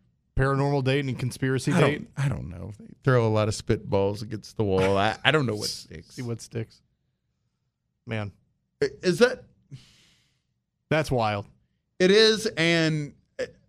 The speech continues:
Speaker 2: joke and laugh and everything about it.
Speaker 1: What's
Speaker 2: But it, it's the kind of, what, here's what really disturbs me, Matt,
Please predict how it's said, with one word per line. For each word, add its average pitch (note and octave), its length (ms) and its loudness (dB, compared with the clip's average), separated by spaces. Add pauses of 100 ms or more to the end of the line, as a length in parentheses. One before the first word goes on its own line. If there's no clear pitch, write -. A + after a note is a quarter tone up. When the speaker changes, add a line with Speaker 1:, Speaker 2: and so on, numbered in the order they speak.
(560)
Speaker 2:
joke D#3+ 460 4
and C#3+ 140 2
laugh C3+ 260 2
and C#3 100 0
everything D3+ 360 -2
about A#2+ 280 2
it. C#3 300 -2 (1700)
Speaker 1:
What's F3+ 200 6
Speaker 2:
But G3+ 80 2
it, - 120 -10
it's G3 240 0
the A#3+ 120 2
kind A3 280 0
of, - 120 -6
what, D3+ 440 0 (440)
here's G3+ 260 -2
what F3 140 -6
really B2 280 2
disturbs A2+ 580 -2
me, C3+ 140 0
Matt, C3+ 400 -2